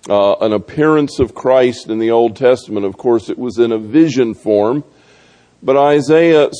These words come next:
saw the Lord high and lifted up,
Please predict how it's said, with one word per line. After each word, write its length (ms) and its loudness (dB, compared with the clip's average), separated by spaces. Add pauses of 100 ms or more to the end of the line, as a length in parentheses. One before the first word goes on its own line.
(100)
saw 320 2
the 100 0
Lord 560 2
high 460 2
and 240 2
lifted 420 0
up, 380 0